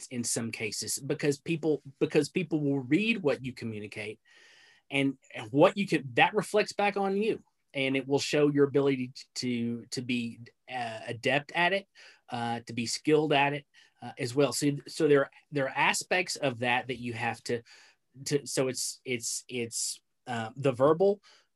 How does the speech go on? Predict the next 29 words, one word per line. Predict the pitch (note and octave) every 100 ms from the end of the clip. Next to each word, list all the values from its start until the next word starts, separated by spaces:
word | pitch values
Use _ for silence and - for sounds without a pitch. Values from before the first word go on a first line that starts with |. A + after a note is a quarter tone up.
| -
uh, | D#3+
communication, | D#3+ F#3 F#3 F3+ F3 F3 E3+ E3+
it's | D#3+ B2+ B2 -
the | A#2
relational | A2+ G#2+ C#3 - D#3
communication, | D3+ C#3+ C#3 C3 B2+ A#2+ B2 A#2
and | A#2+ A2+
it | A2 A2
is | A2 A2
written | A#2 B2+ B2+
communication | - G#2 G2+ G2 G2 G2+ - G2+ - - - -
that | B2 G#2
you | A#2
have | G#2 A2+ -
to | B2+
be, | A#2 A2+ G#2+ A2
um, | A2+ G#2+
proactive | A2 B2+ B2+ C3 - C3+ A#2
and | B2+ A#2+
you | A#2
have | A#2 A2+
to | -
be, | A#2 A2+ A2 -
um, | A2+ G#2+ G#2+ - - -
you | - - B2
know, | G#2 -
v-, | B2 C#3
skilled | - - - C3 A2+
at. | G#2